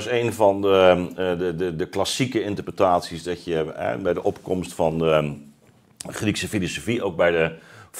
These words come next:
voorsocratici, en langzaam die strijd tussen mythos en logos, eh, kunt zien. Ehm, waarbij,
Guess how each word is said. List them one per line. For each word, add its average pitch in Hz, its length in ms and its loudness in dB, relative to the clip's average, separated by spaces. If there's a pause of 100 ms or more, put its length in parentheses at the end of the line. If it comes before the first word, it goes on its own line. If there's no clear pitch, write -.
(180)
voorsocratici, 95 920 2
en 85 180 0
langzaam 90 480 2
die 82 100 -2
strijd 82 380 4
tussen 80 260 -6
mythos 87 320 -6
en 82 160 -4
logos, 101 640 -2 (420)
eh, 101 180 0 (100)
kunt 107 240 -4
zien. - 440 -6 (440)
Ehm, 87 500 0
waarbij, 98 520 2